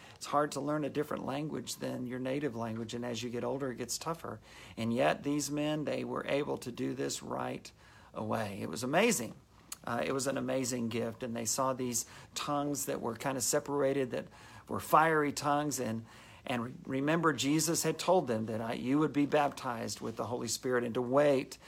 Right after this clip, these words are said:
in the city of Jerusalem until, uh, the Spirit comes and until you are clothed with power from on high." And that's exactly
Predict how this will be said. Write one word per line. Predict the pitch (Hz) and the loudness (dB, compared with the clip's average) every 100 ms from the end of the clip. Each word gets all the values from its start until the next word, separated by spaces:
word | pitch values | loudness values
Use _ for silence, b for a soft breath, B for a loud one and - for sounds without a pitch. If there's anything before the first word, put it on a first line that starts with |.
| B - | B -4
in | 135 | 0
the | 131 | 2
city | - 147 143 | 4 4 4
of | 127 | 0
Jerusalem | 123 123 120 123 113 113 | 0 0 0 -2 -2 -2
until, | 107 127 117 113 107 B B B - | -2 0 0 0 -6 B B B 0
uh, | 110 107 | 2 2
the | 110 | 0
Spirit | 107 - 131 120 - | -2 0 2 2 0
comes | - 131 120 110 113 | -4 -2 0 0 -4
and | 110 | -6
until | 101 127 120 | -6 -2 -2
you | 117 120 | 0 -2
are | |
clothed | - - 135 123 107 104 - B B | -4 2 4 4 2 -4 -16 B B
with | 117 117 | -6 -4
power | - 123 117 110 | -2 0 2 0
from | 113 110 | -2 -2
on | 110 104 | -2 -4
high." | 107 104 98 - B B - | -6 -6 -8 -14 B B -6
And | 123 | -2
that's | 135 139 | 0 2
exactly | 151 117 127 123 117 120 117 | 0 2 0 0 -2 -4 -4